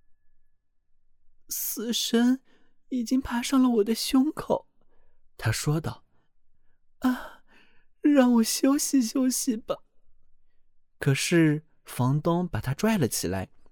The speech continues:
在他脸上抹了些脂粉，在他头发上插了一两朵玫瑰，把他拉到窗前坐下，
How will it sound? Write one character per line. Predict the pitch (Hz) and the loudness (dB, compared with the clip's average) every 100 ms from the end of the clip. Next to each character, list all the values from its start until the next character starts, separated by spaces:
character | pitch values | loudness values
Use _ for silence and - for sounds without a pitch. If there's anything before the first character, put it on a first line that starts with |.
| - | -18
在 | - 127 | -4 -2
他 | 127 | 0
脸 | 123 104 98 | -2 0 -2
上 | 104 127 117 | -4 -2 -2
抹 | 98 98 | -4 -6
了 | |
些 | 110 127 | -4 -4
脂 | 120 - 190 | -6 -2 -2
粉， | 208 - - _ - - - - | 0 -4 -4 _ -20 -20 -20 -20
在 | - 214 | -2 0
他 | 226 | 0
头 | 190 160 | 2 2
发 | 175 190 | 2 0
上 | - 175 - _ | 4 2 0 _
插 | - 156 | -2 0
了 | 143 | 0
一 | 123 | 0
两 | 127 120 | 0 0
朵 | 143 95 | -2 -4
玫 | 92 | -4
瑰， | 104 - 175 - _ _ _ | -4 0 0 0 _ _ _
把 | - 101 | -8 -6
他 | 120 | -4
拉 | 120 120 | -6 -4
到 | 117 | -4
窗 | 107 - 131 | -6 -4 -6
前 | - | -4
坐 | 104 214 185 | -2 0 0
下， | 117 104 | -2 -6